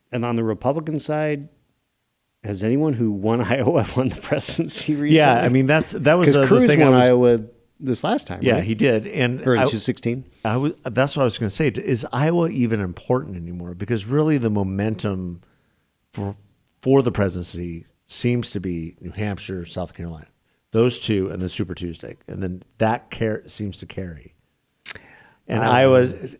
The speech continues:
Speaker 2: Iowa just seems to be an afterthought. They're first. They love being first,
Speaker 1: Well,
Speaker 2: especially in
Speaker 1: Iowa's,
Speaker 2: the, in the, in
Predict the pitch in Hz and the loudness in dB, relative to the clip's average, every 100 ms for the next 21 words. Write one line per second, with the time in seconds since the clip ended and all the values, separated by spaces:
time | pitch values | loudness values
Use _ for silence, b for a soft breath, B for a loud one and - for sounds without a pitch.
0 | - 104 131 143 135 120 120 113 - 113 | -6 -2 0 0 -2 -4 -4 -4 -4 -2
1 | 104 113 - - 85 - 117 - 190 123 | -2 -4 -6 -8 -2 2 2 4 4 4
2 | 147 - - 107 107 123 131 127 110 139 | 2 -4 -2 2 2 2 2 0 2 4
3 | 139 127 120 - 147 117 - 123 110 104 | 6 4 0 -4 2 2 4 4 2 -2
4 | - 110 101 - | -4 -2 -2 -4